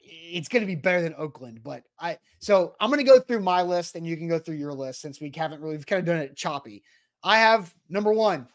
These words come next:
the Washington Commanders. You have a clean slate there completely. The Falcons are number two, roster ready minus a quarterback, a lot of talent to work with. Number three,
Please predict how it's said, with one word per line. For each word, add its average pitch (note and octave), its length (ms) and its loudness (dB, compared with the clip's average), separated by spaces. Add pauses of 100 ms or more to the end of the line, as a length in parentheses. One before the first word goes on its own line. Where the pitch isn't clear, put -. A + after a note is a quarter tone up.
the D3+ 80 -8
Washington F3+ 420 0
Commanders. E3 500 -8
You C#3+ 80 -10
have D3+ 100 -6
a C#3+ 40 -16
clean D#3+ 260 -10
slate C#3 320 -12
there G2+ 240 -18 (100)
completely. - 520 -18 (240)
The E3 80 -10
Falcons G3+ 480 2
are G3 60 -4
number F3+ 220 -4
two, F3 360 -2
roster F3 400 2
ready F3+ 240 0
minus D#3+ 300 -6
a C#3 40 -14
quarterback, E3 520 -4 (280)
a D3+ 40 -12
lot E3+ 240 2
of E3 100 -10
talent E3+ 360 -4
to D#3+ 60 -10
work D3+ 280 -6
with. D#3 240 -4 (280)
Number E3+ 200 -6
three, G#3 520 -2